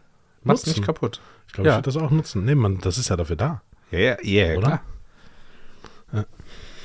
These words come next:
Speaker 2: Es riecht. Boah, es riecht. Glaub ich, wie es riechen soll.
Speaker 1: Okay.
Speaker 2: Ich glaub, meine Hinweise sind echt ein Müll, ne? Zu dem
Speaker 1: Ja,
Speaker 2: Artikel.
Speaker 1: irgendwie schon. Also,
Speaker 2: Aber ich hab's wieder eingepackt.
Speaker 1: kann
Speaker 2: Also
Speaker 1: jetzt
Speaker 2: ich,
Speaker 1: alles sein zwischen einer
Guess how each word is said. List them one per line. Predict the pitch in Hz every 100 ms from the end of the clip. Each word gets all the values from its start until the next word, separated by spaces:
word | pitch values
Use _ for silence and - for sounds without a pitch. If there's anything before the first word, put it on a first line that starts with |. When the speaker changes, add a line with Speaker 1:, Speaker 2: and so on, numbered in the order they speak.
| - -
Speaker 2:
Es | 98 -
riecht. | 123 170 - - - - - - 1077 1077 1077 1077 - - - - -
Boah, | 78
es | - - 104
riecht. | 110 147 170 - - - - - - - - - - 110 - - - - -
Glaub | 117
ich, | 110
wie | 123
es | 107 123
riechen | 113 113
soll. | 107 156 202 - - - - - - -
Speaker 1:
Okay. | 90 90 113 - - - - -
Speaker 2:
Ich | -
glaub, | -
meine | 104 95
Hinweise | 80 107 107 101
sind | 98 98
echt | 87 -
ein | 101 95
Müll, | 101 90
ne? | 95 135 135
Zu | 95
dem | 98
Speaker 1:
Ja, | 104 98
Speaker 2:
Artikel. | 90 101
Speaker 1:
irgendwie | 101 120 113
schon. | - 110 98 -
Also, | 92 90 92
Speaker 2:
Aber | 90
ich | 139
hab's | 131
wieder | 123 110
eingepackt. | 113 107 - 92 -
Speaker 1:
kann | 104
Speaker 2:
Also | 104
Speaker 1:
jetzt | 110 -
Speaker 2:
ich, |
Speaker 1:
alles | 110 107 98
sein | 92 90
zwischen | - 101 107 98
einer | 95 92 95